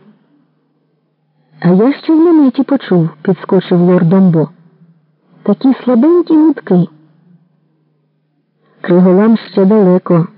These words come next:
сказав доктор Марш. «Але припущення містера Матроуза не справдилось. Припаю тут нема. Якщо зараз підійти до бар'єра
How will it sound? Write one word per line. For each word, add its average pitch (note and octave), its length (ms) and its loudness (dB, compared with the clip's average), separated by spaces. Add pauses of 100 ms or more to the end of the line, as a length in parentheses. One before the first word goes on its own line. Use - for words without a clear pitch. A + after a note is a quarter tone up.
(160)
сказав E3+ 340 0
доктор E3+ 440 -2
Марш. E3 460 -2 (1000)
«Але F3+ 260 0
припущення F#3 760 0
містера F#3 500 0
Матроуза F#3+ 600 0
не F#3 140 2
справдилось. E3 800 -2 (1400)
Припаю G3 600 0
тут A3+ 320 -4
нема. F3 360 2 (1080)
Якщо F3 380 -2
зараз F#3+ 320 0
підійти E3+ 460 -2
до E3+ 120 0
бар'єра E3+ 520 0